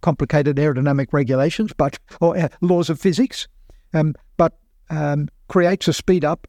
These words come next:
and you generate the same power with less wing angle if you get closer and closer to the ground. And so there are two types of drag that you get on, on, uh, two main types of drag you get on a wing element, let's say, or, or,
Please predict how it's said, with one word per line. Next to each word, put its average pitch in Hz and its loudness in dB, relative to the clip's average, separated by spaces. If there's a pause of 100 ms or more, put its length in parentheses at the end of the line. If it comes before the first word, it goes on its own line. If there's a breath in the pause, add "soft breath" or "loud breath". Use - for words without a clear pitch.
and 165 2
you 160 0
generate 175 0
the 165 -2
same 196 0 (140)
power 180 0 (680)
with 165 2
less 165 0
wing 165 2
angle 135 -2
if - -2
you 151 2
get 160 0
closer 151 0
and 131 0
closer 139 -2
to 147 0
the 135 -4
ground. 131 -10 (580)
And 160 2 (920)
so 160 2 (680)
there 160 2
are 151 0
two 202 2
types 170 0
of 139 0
drag 170 0
that 160 0
you 160 2
get 180 2
on, 151 2
on, 143 0
uh, 139 0
two 185 2
main 156 2
types 151 0
of 139 -4
drag 160 0
you 147 2
get 147 2
on 143 0
a 139 2
wing 147 0
element, 151 2
let's 139 -2
say, 151 2
or, 139 0
or, 131 -2